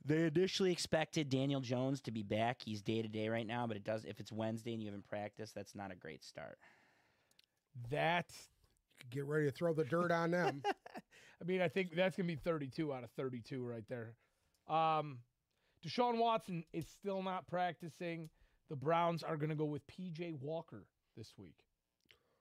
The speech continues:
Speaker 1: Yeah, I guess
Speaker 3: I-,
Speaker 1: D T R
Speaker 3: if I
Speaker 1: wasn't
Speaker 3: was
Speaker 1: great.
Speaker 3: the Browns, I would go with P J Walker the rest of the year.
Speaker 2: <laughs>
Speaker 3: And,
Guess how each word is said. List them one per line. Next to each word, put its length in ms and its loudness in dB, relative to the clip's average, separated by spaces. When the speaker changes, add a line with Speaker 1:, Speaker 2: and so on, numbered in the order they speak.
Speaker 1:
Yeah, 200 -2
I 40 -2
guess 260 0
Speaker 3:
I-, 60 0
Speaker 1:
D 160 4
T 120 2
R 100 4
Speaker 3:
if 40 4
I 40 4
Speaker 1:
wasn't 140 2
Speaker 3:
was 100 -4
Speaker 1:
great. 180 0
Speaker 3:
the 60 -2
Browns, 340 -2
I 80 -2
would 180 -6
go 100 -2
with 200 -4
P 160 -6
J 220 0
Walker 400 -4
the 100 -10
rest 340 -10
of 120 -8
the 80 -6
year. 420 -8
Speaker 2:
<laughs> 1120 -16
Speaker 3:
And, 300 0